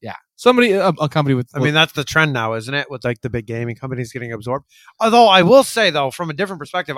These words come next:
Speaker 3: I read this as they're trying to hype up those, those games in a smaller showcase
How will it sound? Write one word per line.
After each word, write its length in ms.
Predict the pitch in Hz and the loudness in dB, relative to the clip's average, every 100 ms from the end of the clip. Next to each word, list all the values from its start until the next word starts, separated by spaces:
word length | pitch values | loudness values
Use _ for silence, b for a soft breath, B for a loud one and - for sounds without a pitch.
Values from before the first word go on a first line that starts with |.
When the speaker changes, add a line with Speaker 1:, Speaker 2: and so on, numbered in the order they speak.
| - | 0
Speaker 3:
I 100 | 240 | 2
read 240 | 262 226 | 4 2
this 240 | 165 190 - | 0 -2 -2
as 360 | 151 151 143 _ _ _ _ - | -4 -4 -6 _ _ _ _ -4
they're 140 | 196 | -2
trying 240 | - 254 214 | 0 0 2
to 60 | |
hype 260 | 143 180 175 | 2 0 2
up 160 | 180 | 0
those, 360 | - 151 - - | 0 -4 -4 -8
those 220 | 165 160 - | -2 -2 -2
games 380 | 143 165 190 - | -2 -2 -4 -10
in 100 | 151 | -12
a 60 | |
smaller 340 | - 156 143 123 | -8 -4 -2 -2
showcase 600 | - 143 131 101 - | -2 -2 -2 -12 -14